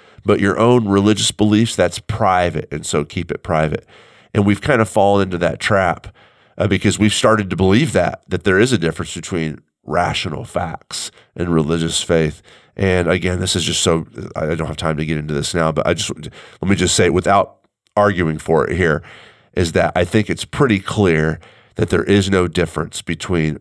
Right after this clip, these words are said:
rationalism and religious faith. That, um, many people have argued this. Thomas Kuhn, in his wonderful book,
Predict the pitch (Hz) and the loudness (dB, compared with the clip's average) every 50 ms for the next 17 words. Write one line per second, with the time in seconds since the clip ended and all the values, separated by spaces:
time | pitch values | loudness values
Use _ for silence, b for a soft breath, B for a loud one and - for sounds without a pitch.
0 | _ - 82 87 90 87 85 80 - - 80 73 76 73 71 71 - 76 76 78 | _ -4 0 2 2 2 2 0 -2 -2 -2 -2 0 -2 -2 -4 -4 -6 -6 -6
1 | - _ _ _ - 87 82 80 80 80 76 76 78 73 64 65 - - - - | -10 _ _ _ -6 -6 -4 -2 -2 -2 -2 -2 -4 -4 -6 -8 -8 -8 -6 -6
2 | 73 60 53 98 - - b b b b b b b b - 90 90 - _ _ | -6 -6 -8 -10 -14 -20 b b b b b b b b -2 -2 -2 -2 _ _
3 | _ _ _ _ _ _ _ - 90 85 78 80 78 - - _ _ _ _ _ | _ _ _ _ _ _ _ -2 0 0 2 0 -2 -4 -10 _ _ _ _ _
4 | _ _ _ - 120 123 120 113 - 113 104 98 87 80 - 80 80 80 - - | _ _ _ -2 0 2 2 2 2 0 0 0 0 0 0 -2 -2 -2 -4 -10
5 | - - - 95 - - - - - 113 107 101 95 92 87 - - - 113 90 | -12 -12 -12 -12 -12 -12 -12 -6 -2 0 0 2 2 0 -2 -4 -4 -2 -2 -2
6 | 71 78 69 80 82 82 80 78 82 85 85 82 78 - 87 80 73 78 76 - | -2 -2 -4 -6 -6 -6 -4 -2 -2 -2 -2 -2 -2 -6 -6 -4 -2 -2 -2 -2
7 | - _ | -4 _